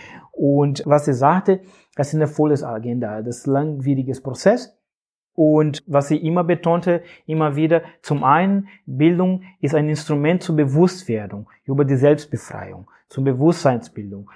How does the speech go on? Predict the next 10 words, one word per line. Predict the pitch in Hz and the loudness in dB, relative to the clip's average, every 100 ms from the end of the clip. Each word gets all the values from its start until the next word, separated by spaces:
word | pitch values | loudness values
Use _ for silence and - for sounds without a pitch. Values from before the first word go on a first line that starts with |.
| _ - | _ -8
Und | |
das | 127 123 | -6 -2
andere | 147 170 175 165 | 0 2 2 2
ist, | 160 165 - - _ - | 2 2 0 -18 _ -10
was | 135 - | -8 -4
sie | 135 | -2
immer | 147 160 143 | 0 0 4
sagt, | 147 147 - _ - | 2 2 -6 _ -4
der | |
Mensch, | 131 147 196 196 | 0 2 2 0